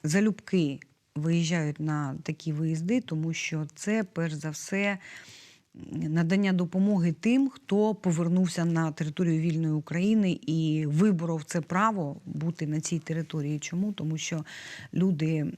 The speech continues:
дуже багато днів, е, намагаються дістатися до Запоріжжя, це з різних куточків, не лише Запорізької області, а навіть із сусідніх областей. Е, ми спілкувалися з одною жіночкою, вона зараз уже у безпеці, поїхала вглуб країни, але вони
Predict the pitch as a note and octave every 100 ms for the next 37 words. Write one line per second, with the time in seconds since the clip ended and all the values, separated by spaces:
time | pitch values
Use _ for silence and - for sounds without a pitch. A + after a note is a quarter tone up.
0 | - F3+ E3+ F3+ F3 E3 F3 E3 D#3 G3
1 | A3+ A3+ - - E3 D3+ D3+ - - -
2 | - E3 F3+ E3+ E3 D#3 D3 D3+ D3+ -
3 | A3 A3 F#3 E3+ D3+ D3+ D3 D#3+ G3 A3
4 | F3 F3 D3+ D#3 D3 D#3 D#3 D3 D3+ E3+
5 | D#3+ D#3 - - E3+ - - D#3 D3+ D#3
6 | F3 D3+ C#3 D#3+ D3+ - D3+ D3 D3 -
7 | C#3+ D3 C#3+ D3 D3 D3 D3+ - D3+ D3+
8 | C#3+ D3 C#3+ - A3 A#3 A3 - - -
9 | - - D3 D#3+ D#3 D3+ E3+ D#3+ - D#3+
10 | D#3 D#3+ E3 D#3+ D3 D3+ D3+ D3+ D#3 D3+
11 | F#3 A3+ F#3 - D#3+ D#3 D#3 D3+ D3 D3
12 | D3+ D3+ C#3+ D3 - G#3 - - D3 D3
13 | - D3 D3 D3+ D3 C#3 E3+ A3 F#3+ -
14 | D#3 D#3 E3 D3+ D#3+ E3+